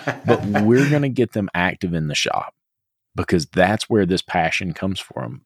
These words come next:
Speaker 2: or from. This, this is where that energy comes from." That, you know, I, I still remember when I was, um, you know, with my dad working on a car out here, and, and, and, you know,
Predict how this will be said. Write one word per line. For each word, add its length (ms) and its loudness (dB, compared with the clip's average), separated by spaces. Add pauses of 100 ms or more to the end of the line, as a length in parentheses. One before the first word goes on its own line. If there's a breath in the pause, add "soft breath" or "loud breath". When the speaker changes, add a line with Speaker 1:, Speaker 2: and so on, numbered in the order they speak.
Speaker 2:
or 160 -2
from. 300 -4
This, 160 2
this 260 2
is 140 0
where 140 4
that 180 4
energy 400 0
comes 220 -8
from." 180 -12
That, 240 0 (440 loud breath)
you 120 2
know, 160 2 (120)
I, 280 2
I 160 4
still 280 2
remember 560 2 (360)
when 420 2 (140)
I 260 2
was, 560 0
um, 560 -4 (280)
you 120 0
know, 100 -4
with 220 0
my 160 0
dad 480 0 (280)
working 320 2
on 100 2
a 40 0
car 280 4
out 160 4
here, 220 2
and, 200 2
and, 220 -4
and, 240 -4
you 100 2
know, 260 0